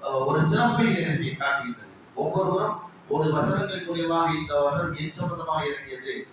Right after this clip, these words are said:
அது அவர்களுக்கு அது பாதகமாக தான் இருக்கும். அதை கூட அவர்கள் பெருமையாக சொல்வார்கள். "அல்லாஹ் இதன் மூலியமாக என், இந்த வசனத்தை இறங்கி உலகத்தை மதுவை சுத்தமாக என்ன செய்தான்? தடை செய்தான்" அப்படிங்கிறத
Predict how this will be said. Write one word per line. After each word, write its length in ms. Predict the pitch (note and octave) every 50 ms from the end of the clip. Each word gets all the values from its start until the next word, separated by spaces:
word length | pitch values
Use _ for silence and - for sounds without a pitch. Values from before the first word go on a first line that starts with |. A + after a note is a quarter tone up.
| - - -
அது 200 | - - - -
அவர்களுக்கு 460 | D#3 D#3 - D3 D#3 D#3+ D#3+ D#3+ E3 D#3+
அது 100 | D3+ -
பாதகமாக 560 | - C#3+ F3+ F#3+ F3+ F3+ F3 - E3+ - D4
தான் 240 | C#4+ E4+ F4 F4 F3
இருக்கும். 340 | - - - F3 - - - -
அதை 300 | - - - F#4 - -
கூட 140 | - -
அவர்கள் 260 | - - - - - -
பெருமையாக 420 | - - F#3+ F3+ F#3+ F#3 F3+ -
சொல்வார்கள். 480 | - D3 C#3+ C#3 C#3 C3 C3+ - - - - - - -
"அல்லாஹ் 380 | - D3+ D#3 D#3 D#3 - - F#3+
இதன் 200 | - - F#3+ G#3
மூலியமாக 500 | G#3 G3+ G3+ G3+ G3 F#3+ F3+ F3 - D#3+ D#3 - - - - - - -
என், 280 | D#3+ D#3+ E3+ E3 -
இந்த 200 | - - D#3+ D#3
வசனத்தை 440 | D#3 D#3+ E3 - G#3 G#3 - - E3+
இறங்கி 320 | E3 E3 D#3+ E3 E3 C#3+
உலகத்தை 500 | C#3+ - - - - - - - - - - - - - - - - -
மதுவை 440 | - - - - A3+ A#3 A3+ - -
சுத்தமாக 600 | - - A#3+ A3+ - - A#3+ A#3+ A#3+ - - F3+
என்ன 140 | - D#3 D#3
செய்தான்? 360 | C#3+ - C#3+ C#3 - - - - - - - - -
தடை 280 | A#2+ C3 D#3 D#3+ D#3
செய்தான்" 640 | - - - B2 A#2 A#2 B2 B2 B2+ B2 B2 B2 - - -
அப்படிங்கிறத 640 | - A#2 A#2 - - - A#2+ A2+ A2+ G#2+ G#2+ - -